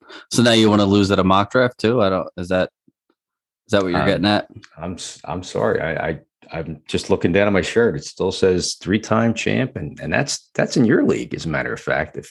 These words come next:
Speaker 2: if I'm not mistaken. So, you know, at the end of the day, uh, I do appreciate your donations, and, and I look forward to a larger one, uh, as well as everybody else in, in the next one.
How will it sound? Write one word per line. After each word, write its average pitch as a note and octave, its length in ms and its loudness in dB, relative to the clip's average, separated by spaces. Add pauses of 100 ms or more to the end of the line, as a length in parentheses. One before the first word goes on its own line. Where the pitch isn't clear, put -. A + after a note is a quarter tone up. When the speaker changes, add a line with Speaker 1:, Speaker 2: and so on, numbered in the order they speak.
Speaker 2:
if - 120 -16
I'm D2+ 100 -10
not D2+ 180 -6
mistaken. - 520 -2 (440)
So, C#2+ 460 -2 (260)
you A2 80 2
know, D2+ 120 0
at D2+ 120 -4
the F#2+ 120 4
end F2+ 140 2
of D#2 80 0
the D2+ 80 -4
day, F2 480 2 (320)
uh, - 220 -2
I D#2 100 -4
do D#2+ 220 -2
appreciate E2+ 480 0
your D#2 100 0
donations, D2+ 880 -2
and, D2 160 -4
and D#2+ 180 -4
I D#2+ 80 -2
look E2 180 -2
forward D#2 280 -2
to - 80 -4
a C#2+ 100 0
larger D2 380 -2
one, C#2 340 -8 (100)
uh, D2 40 -8
as D2 280 -6
well G#2+ 140 2
as F#2 100 2
everybody F2+ 360 0
else D#2 260 -2
in, D2 220 -6
in E2+ 100 -6
the D#2 80 -4
next E2 260 -4
one. - 180 -8